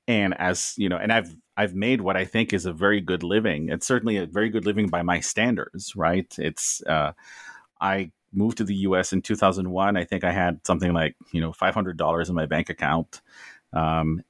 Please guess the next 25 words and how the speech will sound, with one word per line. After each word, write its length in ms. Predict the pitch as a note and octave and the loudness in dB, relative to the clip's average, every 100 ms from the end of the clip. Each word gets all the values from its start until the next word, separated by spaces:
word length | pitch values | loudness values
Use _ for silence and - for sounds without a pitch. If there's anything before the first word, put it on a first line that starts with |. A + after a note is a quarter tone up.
| _ | _
and 580 | G2+ F2+ E2 E2 D#2+ D#2 D#2+ - _ _ _ _ _ _ - | 0 2 2 2 0 -2 -6 -10 _ _ _ _ _ _ -10
I 300 | F#2 F2+ F#2+ | -2 0 0
just 300 | E2+ G2 - | 0 -4 0
kind 180 | F#2+ F#2+ | 0 2
of, 320 | F2 F2 - - - | -2 -8 -18 -16 -2
you 120 | A2 | 0
know, 180 | E2+ D2+ | 2 0
th-, 280 | - - - _ - - | -4 -8 -8 _ -20 -14
there 140 | - G#2+ | -2 0
was 160 | G#2+ | 0
certainly 340 | - B2 A2 G#2+ | 0 0 2 0
a 80 | F#2 | 2
lot 200 | G2 G2+ | 2 2
of, 240 | F2+ - | -2 -2
of, 240 | - F#2 F2 | 0 0 -2
I'm 100 | G2 | -2
not 200 | C3 D3 | 2 2
saying 140 | C3 G#2+ | 2 -2
that 100 | F#2+ | 0
I 100 | F#2 | -2
started 320 | - A2 E2+ | 2 2 2
from 160 | F#2 F2+ | -2 2
nothing, 360 | G#2+ F2 C2 | 2 2 -2
right? 220 | D#2+ F#2 | 0 0
But 160 | F2+ F2+ | 0 -2